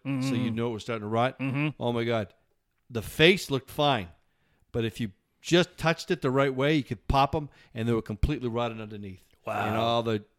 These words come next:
Speaker 1: two-by-twelves were all, this is, were all rotted.
Speaker 2: Yeah.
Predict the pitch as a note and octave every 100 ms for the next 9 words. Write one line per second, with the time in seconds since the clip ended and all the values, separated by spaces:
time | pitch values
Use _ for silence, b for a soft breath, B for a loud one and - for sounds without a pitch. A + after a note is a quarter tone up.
0 | _ - C3+ B2 A#2 B2 A#2 A2 G#2+ G#2+
1 | G#2+ B2 C#3+ C#3 G#2 _ _ G#2 G2+ G#2+
2 | A2 A2 A2 A2 G#2+ - - A#2+ A#2 B2